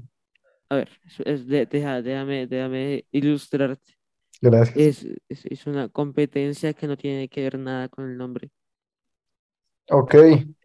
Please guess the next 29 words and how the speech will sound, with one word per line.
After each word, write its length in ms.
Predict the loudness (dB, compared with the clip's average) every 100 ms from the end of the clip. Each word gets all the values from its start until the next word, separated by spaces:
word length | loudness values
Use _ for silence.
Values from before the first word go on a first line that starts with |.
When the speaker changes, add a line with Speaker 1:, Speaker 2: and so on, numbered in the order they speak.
| _
Speaker 2:
gracias. 360 | 8 10 8 4
Speaker 1:
o 60 |
sea, 160 | 0 -4
un, 180 | -4 -4
un, 180 | -2 -2
un 320 | -2 -2 -2
hackathon 500 | -4 -2 -6 -6 -8
convencional 680 | -8 -8 -8 -8 -8 -8 -8
es 160 | -10
que 140 | -10 -10
tú, 180 | -6
digamos, 560 | -4 -4 -8 -8 -12 -14 _
puedas 840 | -4 -2 -2 -4 -6 -10 -16 -20 _ _ _ _ _
encontrar 840 | -10 -6 -6 -4 -6 -4 -6 -10 -14
como 500 | -12 -8 -6 -6 -6 -8
exploits 800 | -14 -12 -4 -2 -4 -8 -20 -12
o 560 | -8 -6 -6 -8 -12 -8
algo 340 | -4 -2 -2
en, 380 | -4 -8 -14 -12
en 180 | -10 -12
ciertas 420 | -6 -8 -6 -10 -8
páginas 640 | -8 -6 -6 -8 -10 -16 _ _ _ _
y 300 | -8 -6 -4
Speaker 2:
Ujú. 80 | 0
Speaker 1:
encontrar 260 | 0 0 -4 _
soluciones 440 | _ _ _ -14
a 60 | -12
eso 180 | -12 -18
normalmente. 640 | -16 -14 -12 -12 -14 _